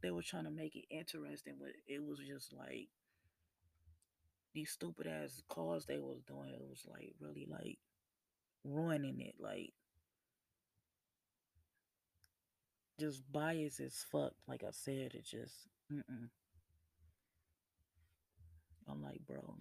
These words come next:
like, it was unnecessary. <laughs> And the Celtics, the Boston Celtics,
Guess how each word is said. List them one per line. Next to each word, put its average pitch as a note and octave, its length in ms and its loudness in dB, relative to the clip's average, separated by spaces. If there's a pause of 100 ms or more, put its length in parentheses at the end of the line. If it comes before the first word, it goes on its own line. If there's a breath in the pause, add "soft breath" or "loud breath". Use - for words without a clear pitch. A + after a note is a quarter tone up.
like, - 240 -10 (3750)
it D#3+ 120 0
was D3 160 -2
unnecessary. D3 960 2
<laughs> - 60 -4 (2250 loud breath)
And D3 480 2 (1200 soft breath)
the D#3 80 4
Celtics, - 760 0
the - 140 4
Boston E3+ 560 0
Celtics, - 960 -4